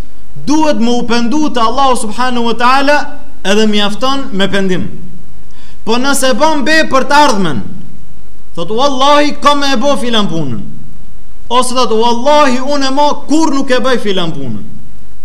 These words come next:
Nëse bën be për të ardhmen, e pastaj nuk e realizon, atëherë ka kefara, ka shpagim për këtë. Çka duhet me bë?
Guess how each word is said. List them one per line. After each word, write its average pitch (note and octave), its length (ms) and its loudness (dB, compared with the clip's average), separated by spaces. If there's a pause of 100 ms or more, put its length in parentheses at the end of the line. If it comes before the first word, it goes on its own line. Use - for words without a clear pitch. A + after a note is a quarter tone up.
(380)
Nëse G#3+ 340 0
bën C#4 320 0
be C4+ 160 0
për A#3+ 260 0
të C#4 60 0 (100)
ardhmen, F#3 380 0 (520)
e G#3+ 140 0
pastaj B3+ 520 0
nuk C#4+ 320 0 (120)
e B3 140 0
realizon, A3+ 640 2 (1080)
atëherë B3 420 0
ka C4+ 120 4 (140)
kefara, B3 680 2
ka C4+ 180 4 (360)
shpagim A#3+ 640 0
për A3+ 220 0
këtë. F#3+ 300 0 (280)
Çka C#4 180 0
duhet C4+ 180 -2
me A#3+ 120 0
bë? B3+ 220 0